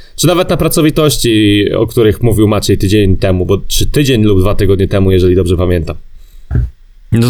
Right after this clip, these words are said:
Speaker 2: to tutaj jeszcze w zasadzie warto dopowiedzieć, że mamy luty, a skoro mamy luty, no to zaraz dostaniemy kartę Optimus, bo z tego co pamiętam, to w tym artykule na stronie E A jest to zapowiedziane właśnie na ten miesiąc, więc no, <laughs> więc może być grubo,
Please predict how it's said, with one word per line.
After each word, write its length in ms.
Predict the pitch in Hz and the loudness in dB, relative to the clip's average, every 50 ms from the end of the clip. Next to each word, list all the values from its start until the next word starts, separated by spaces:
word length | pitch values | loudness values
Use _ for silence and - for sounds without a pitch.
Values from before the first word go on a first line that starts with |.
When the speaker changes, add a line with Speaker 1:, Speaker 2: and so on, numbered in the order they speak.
| 123 | 0
Speaker 2:
to 60 | 123 - | 0 0
tutaj 260 | 156 151 160 151 151 | 0 0 2 2 2
jeszcze 260 | 147 - - - 143 | 2 0 0 0 0
w 60 | - | 0
zasadzie 360 | - - - - 123 117 127 | -2 -2 -2 -2 0 0 0
warto 300 | 113 110 110 110 - 127 | 0 0 0 0 -2 -2
dopowiedzieć, 520 | 107 113 95 - 107 95 104 98 104 113 110 | -2 0 0 0 0 2 2 2 2 2 2
że 120 | 104 104 | 2 2
mamy 240 | 104 104 101 101 101 | 2 2 2 2 2
luty, 400 | 98 101 95 - - 127 147 139 | 2 2 2 2 0 0 2 2
a 120 | 110 101 101 | 0 0 -2
skoro 280 | - - - 107 104 | -2 -2 -2 0 0
mamy 220 | 104 101 101 101 101 | 2 2 2 2 2
luty, 280 | 101 104 107 - 131 | 0 0 0 0 0
no 120 | 113 107 101 | 0 0 0
to 120 | - 110 | 0 0
zaraz 240 | 104 107 101 107 101 | 0 0 0 0 0
dostaniemy 400 | 104 101 - - 104 104 104 104 | -2 -2 -2 -2 0 0 0 0
kartę 260 | 101 110 - - 151 | 0 -2 -2 0 0
Optimus, 420 | 156 156 - 190 127 104 101 95 - | -2 0 0 0 0 0 0 0 0
bo 240 | - 101 95 95 | 0 0 2 2
z 80 | 95 - | 0 0
tego 180 | - 107 101 101 | -2 -2 -2 -2
co 140 | - - | -2 -2
pamiętam, 380 | 101 104 104 104 - 110 104 101 - _ - - - - _ - - | 0 0 0 0 0 0 -2 -2 -4 _ -18 -20 -20 -20 _ -8 -6
to 80 | - | -4
w 60 | 95 - | -2 0
tym 140 | 107 98 | 0 0
artykule 440 | 98 92 - - 98 - 107 104 101 | 0 0 -2 -4 -4 -2 0 0 0
na 120 | 98 95 95 | 0 0 -2
stronie 340 | - - - 107 101 101 | -2 -2 -2 0 0 2
E 240 | 95 - 104 104 107 | 2 2 2 2 2
A 340 | 120 139 147 135 117 110 113 - 110 | 2 2 0 0 -2 -2 -2 0 0
jest 160 | 104 - - | 0 0 0
to 80 | 117 | 0
zapowiedziane 640 | 104 110 104 - 107 107 110 101 107 104 104 110 113 | 0 0 0 0 0 2 2 2 2 2 2 0 0
właśnie 340 | 104 101 101 98 - - 113 | 0 0 -2 -2 0 0 0
na 120 | 113 113 | 0 0
ten 180 | 110 - 147 143 | 0 0 0 0
miesiąc, 460 | 131 107 - - 98 92 92 - - - | 0 0 0 0 -2 -2 -2 -2 -2 0
więc 400 | 101 98 101 98 - - - - | 2 2 2 2 0 -2 -2 0
no, 200 | 107 101 98 101 - - 131 120 - | 0 0 0 2 0 0 0 0 -2
<laughs> 280 | - - - - - | -4 -8 -8 -6 -4
więc 200 | - 110 101 - | -2 -2 -2 0
może 200 | 120 120 107 120 | 0 -2 0 0
być 140 | 110 107 107 | 0 -2 -2
grubo, 380 | 107 127 131 107 101 117 160 | -2 0 0 0 0 0 0